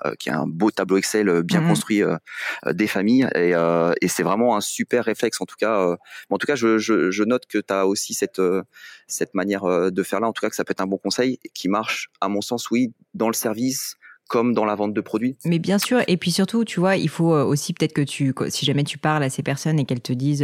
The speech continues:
Speaker 2: Oh là là, mais, euh, c'est, c'est hyper compliqué. » Non, enfin, comme tu l'as dit, c'est, c'est un Excel des familles. C'est pas non plus, surtout quand tu commences,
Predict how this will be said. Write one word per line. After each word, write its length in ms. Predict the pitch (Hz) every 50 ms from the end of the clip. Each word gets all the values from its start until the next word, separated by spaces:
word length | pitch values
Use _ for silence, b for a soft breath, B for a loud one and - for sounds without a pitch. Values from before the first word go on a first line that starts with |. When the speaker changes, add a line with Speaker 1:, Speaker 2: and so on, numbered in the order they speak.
| 123 95
Speaker 2:
Oh 60 | 127
là 140 | 131 131 131
là, 360 | 135 143 143 143 135 - -
mais, 240 | - 127 123 120 120
euh, 100 | 120 120 120
c'est, 180 | - - - -
c'est 160 | - - -
hyper 240 | 147 135 - 151 151
compliqué. » 400 | - 151 143 - - - 220 208 -
Non, 200 | 180 208 214 214
enfin, 200 | 202 - 151 143
comme 200 | - 147 160 143
tu 160 | - - 160
l'as 80 | 160
dit, 260 | 160 175 208 214 214 196
c'est, 200 | - - - -
c'est 120 | - 170
un 320 | 156 143 143 143 139 139
Excel 300 | 151 151 - - 190 185
des 80 | 175 156
familles. 400 | - 170 170 175 196 208 202 165
C'est 160 | - - - 143
pas 160 | - 185 196
non 180 | 196 175 156
plus, 200 | 147 - - 190
surtout 220 | 190 - 160 - 170
quand 120 | - 143
tu 140 | 131 - 151
commences, 420 | 143 170 160 170 190 214 208 -